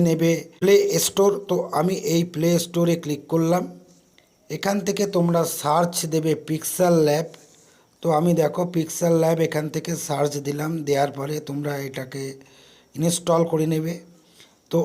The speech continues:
already আমার এটা ইনস্টল করা আছে, তো তোমরা কি করবে, এটা ইনস্টল করে নেবে। তো আমি এটা ইনস্টল করা আছে বলে আমি এটাকে ওপেন করে নেব। তো ওপেন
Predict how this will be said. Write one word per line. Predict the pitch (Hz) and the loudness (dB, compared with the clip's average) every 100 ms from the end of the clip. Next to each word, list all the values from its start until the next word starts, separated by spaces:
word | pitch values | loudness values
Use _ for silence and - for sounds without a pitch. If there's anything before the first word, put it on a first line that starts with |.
| - - | 0 0
already | 160 160 165 180 175 143 | 2 2 2 2 0 0
আমার | 165 156 151 | 2 2 2
এটা | 156 - 151 | 0 -2 -4
ইনস্টল | 151 - 156 156 139 | -6 -4 -2 -2 0
করা | 143 147 | 0 0
আছে, | 139 180 180 - - - - _ - | -2 -6 -8 -12 -20 -20 -20 _ -2
তো | 147 147 147 - - - | 2 2 0 -6 -20 -6
তোমরা | 151 170 170 | 0 0 0
কি | 170 170 | -2 -2
করবে, | 175 202 180 | 0 0 0
এটা | 175 147 156 | 0 -2 -4
ইনস্টল | 156 - 156 151 143 | -4 -4 -4 -4 -4
করে | 151 156 | -4 -4
নেবে। | 156 175 - - _ _ - | -6 -10 -12 -20 _ _ -2
তো | 165 151 | 2 4
আমি | 170 175 165 | 4 4 2
এটা | 170 160 | 0 0
ইনস্টল | 156 - 160 156 147 | -2 -4 -6 -6 -4
করা | 147 147 | -2 -2
আছে | 143 151 | -4 -6
বলে | 151 156 151 | -4 -4 -2
আমি | 156 | -4
এটাকে | 147 139 143 147 143 | -4 -8 -10 -12 -10
ওপেন | 135 156 151 | -6 -6 -6
করে | 151 151 | -6 -4
নেব। | 147 147 165 - _ _ _ _ _ _ _ _ | -4 -8 -10 -14 _ _ _ _ _ _ _ _
তো | 160 160 156 | -2 -2 -4
ওপেন | 151 175 | -2 0